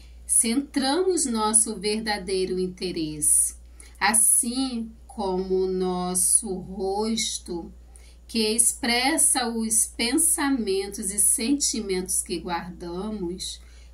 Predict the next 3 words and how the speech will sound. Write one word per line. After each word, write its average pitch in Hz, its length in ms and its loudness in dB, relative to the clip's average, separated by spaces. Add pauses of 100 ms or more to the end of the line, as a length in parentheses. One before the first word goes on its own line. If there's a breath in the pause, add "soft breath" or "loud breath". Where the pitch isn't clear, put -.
em 196 260 -2
nosso 202 760 0
interior 190 1080 -4